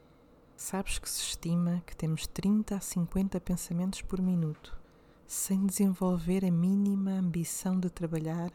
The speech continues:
o que se passa dentro das nossas mentes, incorremos o risco dos nossos pensamentos correrem soltos.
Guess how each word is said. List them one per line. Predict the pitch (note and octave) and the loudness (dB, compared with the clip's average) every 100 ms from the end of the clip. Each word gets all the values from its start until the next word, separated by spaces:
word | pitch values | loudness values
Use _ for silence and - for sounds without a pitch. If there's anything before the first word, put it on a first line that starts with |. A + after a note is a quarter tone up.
| - | -8
o | F3 | -6
que | - | -4
se | - | -6
passa | - F3 - E3+ | -4 -4 -2 -4
dentro | D#3 F3+ - D#3 | 0 -2 -2 -4
das | D#3 D#3 | -4 -2
nossas | F3 F3+ - E3 D#3 | -2 -4 -6 -8 -2
mentes, | D3+ D#3+ F3+ D#3 - - - - - - - | 0 2 0 -4 -12 -18 -20 -20 -20 -20 -4
incorremos | F#3+ F3 F#3 G#3 G3+ F#3+ | -2 0 0 2 2 2
o | |
risco | F3+ G3+ G3+ - | 0 0 0 -4
dos | G3 | 0
nossos | F#3+ F#3+ - | 2 2 0
pensamentos | - F3+ - F3+ F#3+ G3+ | -2 0 0 2 2 0
correrem | - G3+ - G3 G#3 | -4 -6 0 2 2
soltos. | - - D#3 E3 - | -2 -4 -4 -4 -6